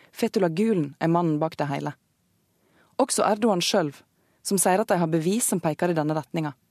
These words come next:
Gülen er en islamsk predikant som tidligere var nært alliert med Erdogan og hans parti.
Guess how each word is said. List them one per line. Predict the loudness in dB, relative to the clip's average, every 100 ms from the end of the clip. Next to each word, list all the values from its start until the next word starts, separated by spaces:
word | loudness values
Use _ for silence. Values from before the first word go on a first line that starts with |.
| _ _ _ _ _ _ _ -20 -10 2
Gülen | 4 6 4
er | 4
en | 2
islamsk | 2 2 4 2 0
predikant | 0 2 2 0 0
som | -2
tidligere | 2 2 4 2 2
var | 4
nært | 2 0 -2
alliert | 2 2 0 0
med | 0
Erdogan | 0 0 0 2
og | 0
hans | 0 -2
parti. | -4 -4